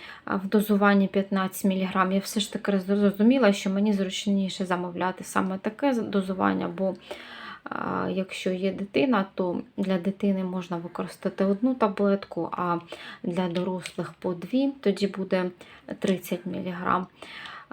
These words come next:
Це підтримка імунної системи, під час хвороб ми використовуємо, потужний антиоксидант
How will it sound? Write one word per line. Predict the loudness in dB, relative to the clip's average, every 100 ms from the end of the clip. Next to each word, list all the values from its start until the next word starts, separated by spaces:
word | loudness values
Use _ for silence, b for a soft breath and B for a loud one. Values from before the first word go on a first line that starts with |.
| -4 -2 -2 -4
Це | -2 2 2
підтримка | 2 -4 -2 -2 -2 -2
імунної | 2 2 4 4 4
системи, | 0 -6 -8 -4 0 0 -2
під | -6 -8
час | -4 -6 -4
хвороб | 0 2 4
ми | 2
використовуємо, | 0 -2 -4 -6 -6 -4 -4 -2 -6 -6 -8
потужний | -10 -4 -4 -2 -2
антиоксидант | -2 -4 -8 -10 -12 0 4 4 0